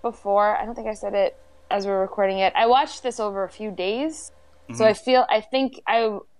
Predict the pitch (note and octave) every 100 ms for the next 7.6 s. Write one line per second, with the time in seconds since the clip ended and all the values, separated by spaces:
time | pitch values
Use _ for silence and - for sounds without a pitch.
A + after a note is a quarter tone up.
0 | - G3+ G3+ G3+ G#3 G#3+ G#3+ G#3+ G#3 F#3+
1 | - G#3+ G3+ - - - G3+ G3+ F#3+ F#3
2 | F#3 F3+ G#3 - - - - G3 F3+ -
3 | - _ - _ _ - - F#3 F3+ F#3
4 | F#3+ F3+ F3 F3+ F3+ F#3+ F3+ E3+ - -
5 | B3+ C4 C4 - - - B3 A#3 C4 A#3+
6 | B3 C4+ B3+ A#3 A3 G#3 G3 F#3+ F3+ E3+
7 | E3+ D#3 - F#2 E2+